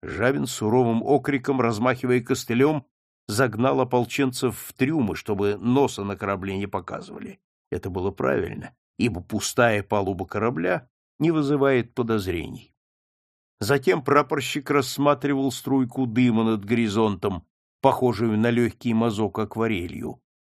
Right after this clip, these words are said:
Он долго вглядывался в очертания корабельного корпуса.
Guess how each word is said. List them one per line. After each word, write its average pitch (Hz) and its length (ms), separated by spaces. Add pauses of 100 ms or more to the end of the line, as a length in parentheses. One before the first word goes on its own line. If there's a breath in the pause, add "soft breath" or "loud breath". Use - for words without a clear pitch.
(260)
Он 104 220
долго 160 400
вглядывался 135 840
в 120 40
очертания 131 680
корабельного 123 720
корпуса. - 880